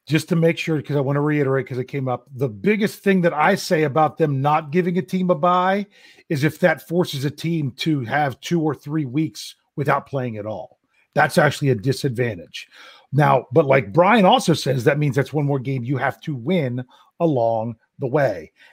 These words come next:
And so I could kinda see it both ways. I wanna bring up something, 'cause this was brought up in our Slack channel, uh, before. This was someone, um, a comment that said Black Gold Goggles,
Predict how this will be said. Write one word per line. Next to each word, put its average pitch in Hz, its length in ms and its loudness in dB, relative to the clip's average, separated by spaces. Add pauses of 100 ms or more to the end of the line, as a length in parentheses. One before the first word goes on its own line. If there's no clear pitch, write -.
(140)
And 127 460 -2
so 135 440 -2 (100)
I 147 80 2
could 147 200 -4
kinda 156 240 0
see 156 200 -4
it 117 100 -6
both 131 240 0
ways. 107 260 -6 (100)
I 190 120 4
wanna 277 180 4
bring 190 220 6
up 165 120 2
something, 143 440 0
'cause 123 160 -8
this 185 140 -6
was 151 100 -6
brought 156 240 2
up 151 120 0
in 143 60 -2
our 117 140 -2
Slack 147 400 -6
channel, 104 400 -8 (400)
uh, 139 120 2
before. 131 380 0
This 135 160 -2
was 143 140 -4
someone, 139 480 4
um, 123 260 2
a 123 80 -6
comment 131 420 -2
that 104 120 -16
said 117 220 -4
Black 127 220 -2
Gold 120 200 -2
Goggles, 151 440 0